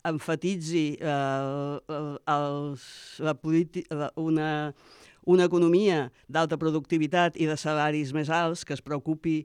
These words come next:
ehm, de la vivenda, que a, a, a protegeixi els més desafavorits, això és una cosa, és una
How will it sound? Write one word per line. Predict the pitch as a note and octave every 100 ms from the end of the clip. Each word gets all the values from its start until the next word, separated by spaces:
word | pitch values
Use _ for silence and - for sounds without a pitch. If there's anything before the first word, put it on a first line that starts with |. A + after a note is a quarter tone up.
| _ _ _ -
ehm, | D#3+ D3+ C#3+ C#3+ C#3+ C#3+ C#3+ - - - _ _ _ _
de | D3 D3+ E3+ D#3 D3 D3 D3 C#3 _ _ -
la | E3
vivenda, | D#3+ D#3+ E3+ G3+ F3+ C#3+ A#2+ -
que | D#3+
a, | D3+ C#3+ C#3 C#3 C#3+ C#3+ C#3+ -
a, | D#3 C#3+ C3 - C3+ -
a | D#3
protegeixi | C3 D#3+ D#3 E3 D#3 F3+ - F#3+ C#3 B2+ - - - D#3+
els | D#3+ D#3 D3 C#3+ D#3
més | D#3+
desafavorits, | D#3 E3+ F3 E3 F3+ F#3+ - - - - -
això | D#3 D3+ - D#3+
és | D#3
una | E3 E3
cosa, | D#3+ D3 A#2 - -
és | D#3 D3
una | D#3+ E3 D#3+